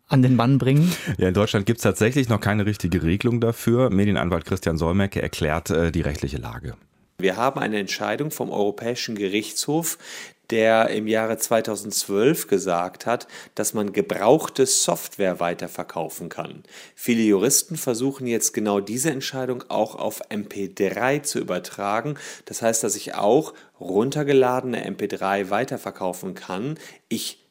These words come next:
Speaker 3: teile diese Meinung, allerdings ist das Ganze abschließend noch nicht für Musik geklärt worden.
Speaker 2: Also nach dieser Auffassung kann man in Deutschland M P dreis wieder,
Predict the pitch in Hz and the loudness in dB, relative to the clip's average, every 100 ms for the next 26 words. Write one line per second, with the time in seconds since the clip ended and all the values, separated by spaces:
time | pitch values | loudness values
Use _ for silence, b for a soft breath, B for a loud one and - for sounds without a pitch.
0 | _ - 110 135 180 143 98 92 85 90 | _ -6 0 2 2 -2 -4 -4 -4 -6
1 | 110 139 143 - - 101 101 104 - 110 | -2 -2 -2 -6 -8 -6 -4 -4 -4 -6
2 | 104 - 104 113 - - - - 104 90 | -8 -8 -8 -6 -6 -8 -8 -8 -8 -8
3 | 104 92 90 87 110 - - 101 95 95 | -8 -6 -8 -6 -8 -6 -6 -4 -4 -4
4 | 92 - - 101 95 - 85 80 - - | -6 -8 -6 -6 -6 -8 -8 -8 -12 -18
5 | _ - 78 80 87 78 87 87 - 87 | _ -12 -6 -2 0 0 -2 0 0 -2
6 | - 85 80 78 80 101 107 - 90 92 | -2 -2 -2 -2 0 2 2 2 2 2
7 | - 80 80 90 - 73 82 92 101 113 | 0 -2 0 -2 0 0 0 0 2 0